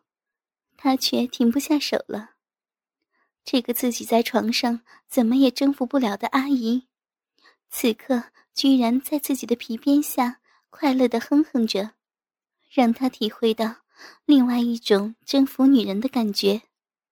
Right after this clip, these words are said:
他开始喜欢上打这个贱女人了。为了更直接的感觉，宝康把鞭子扔了，改用巴掌直接拍打郑雷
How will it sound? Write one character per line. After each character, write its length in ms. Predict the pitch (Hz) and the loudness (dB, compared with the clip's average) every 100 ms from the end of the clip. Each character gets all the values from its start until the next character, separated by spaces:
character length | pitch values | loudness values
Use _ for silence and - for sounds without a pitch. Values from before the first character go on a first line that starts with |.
| _ _ _ _ _ _ _ _ _ _ _ | _ _ _ _ _ _ _ _ _ _ _
他 140 | _ 294 | _ -4
开 200 | - 269 | 2 0
始 200 | - 269 | 2 0
喜 240 | - 208 | 0 -8
欢 240 | 220 247 262 | -6 -4 -4
上 320 | - 240 247 _ _ _ | -2 -4 -6 _ _ _
打 180 | - 214 | -8 -6
这 120 | - | -4
个 120 | 262 | -4
贱 260 | 262 302 254 | 0 4 4
女 180 | 208 190 | 2 -2
人 200 | 175 139 | -8 -8
了。 240 | 226 - _ _ _ _ _ _ _ _ _ _ | -10 -12 _ _ _ _ _ _ _ _ _ _
为 140 | 269 240 | 2 2
了 120 | 233 | 2
更 200 | 247 226 | 0 -2
直 160 | 214 214 | -4 -6
接 200 | - 254 | -2 -2
的 80 | |
感 240 | 240 202 196 | 0 -4 -4
觉， 300 | - 208 240 _ _ _ _ _ _ _ | -2 -2 -4 _ _ _ _ _ _ _
宝 160 | - 214 | -2 -2
康 340 | - 285 285 302 | 0 2 2 2
把 120 | 220 | -6
鞭 260 | - 269 | 2 2
子 120 | 277 214 | 4 2
扔 280 | 247 277 | 2 4
了， 260 | 269 196 - _ _ _ _ _ _ _ | 2 0 -6 _ _ _ _ _ _ _
改 120 | 254 | -2
用 200 | 208 220 | 0 0
巴 240 | 233 247 262 | 0 0 0
掌 280 | 233 214 - _ _ | -4 -6 -10 _ _
直 180 | - 233 | -6 -6
接 280 | - 277 277 | 0 0 0
拍 240 | - 285 | 0 -4
打 180 | - 214 | 0 -4
郑 260 | - 262 | 0 0
雷 220 | 220 208 | 2 -2